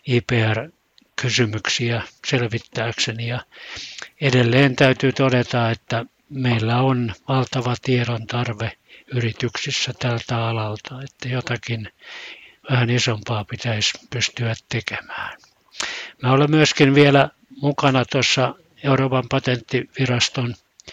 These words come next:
patlib-verkostossa yhtenä pisteenä, jossa sitten annan myöskin perusasioista maksutonta neuvontaa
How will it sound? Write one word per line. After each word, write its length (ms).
patlib-verkostossa 1300
yhtenä 480
pisteenä, 680
jossa 380
sitten 500
annan 300
myöskin 560
perusasioista 840
maksutonta 640
neuvontaa 720